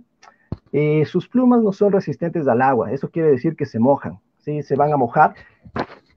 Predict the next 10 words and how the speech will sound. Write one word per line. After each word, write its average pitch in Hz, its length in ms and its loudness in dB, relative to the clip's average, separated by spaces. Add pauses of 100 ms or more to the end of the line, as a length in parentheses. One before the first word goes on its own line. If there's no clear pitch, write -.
(220)
Y 180 160 0
es 214 140 6
interesante, 208 680 4
¿por 135 240 0
qué? 202 200 4
Porque - 280 0
con 156 120 -2
las 147 120 0
plumas 196 260 2
mojadas 196 540 0